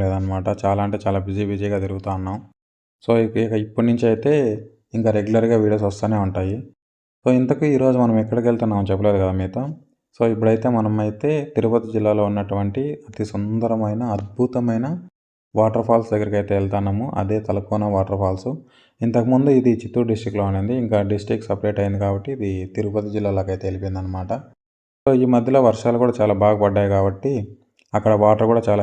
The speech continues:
హెవీగా ఉంటాయి, చూడడానికి బాగుంటది. So, మన ఊరి దగ్గర నుంచి తలకోన వాటర్ ఫాల్స్‌కి almost సెవెంటీ కిలోమీటర్స్ ఉంటుందన్నమాట.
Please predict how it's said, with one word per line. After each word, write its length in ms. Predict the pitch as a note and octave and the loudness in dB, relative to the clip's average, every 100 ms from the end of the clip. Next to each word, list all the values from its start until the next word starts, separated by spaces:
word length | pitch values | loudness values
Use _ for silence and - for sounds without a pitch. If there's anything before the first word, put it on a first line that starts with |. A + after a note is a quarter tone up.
| G2+ | 2
హెవీగా 340 | G2 G#2+ G#2+ G2+ | 2 2 2 0
ఉంటాయి, 240 | G2 F#2+ G#2 A2+ | 0 0 -2 -2
చూడడానికి 380 | G2+ G2 G2+ F#2+ F#2+ | -2 0 0 0 0
బాగుంటది. 440 | G2 F#2 F#2+ G#2+ D3 - _ _ _ _ _ _ _ _ _ | 0 0 -2 -2 -8 -14 _ _ _ _ _ _ _ _ _
So, 80 | C3+ B2+ B2 | 2 6 6
మన 200 | A#2+ B2+ | 8 8
ఊరి 120 | C3 B2 | 8 6
దగ్గర 180 | B2 A#2+ | 4 4
నుంచి 200 | A#2 A#2 C3+ | 2 0 2
తలకోన 360 | A#2 A2+ B2 A#2+ A2 | 2 2 0 2 4
వాటర్ 220 | G#2+ - - | 2 0 0
ఫాల్స్‌కి 420 | G#2+ G#2 - C#3+ B2 | 0 -2 -4 0 2
almost 480 | A2 A2 A2+ A2+ A2 A2+ A2+ - _ _ - - | 2 2 0 -2 -2 -4 -4 -10 _ _ -8 -2
సెవెంటీ 300 | A#2 A#2+ A#2+ | 2 2 4
కిలోమీటర్స్ 460 | B2 B2+ A#2 A2+ G#2+ | 4 6 4 2 -2
ఉంటుందన్నమాట. 600 | G2+ G#2 G#2 G2+ G2+ G2 | -2 0 0 0 0 0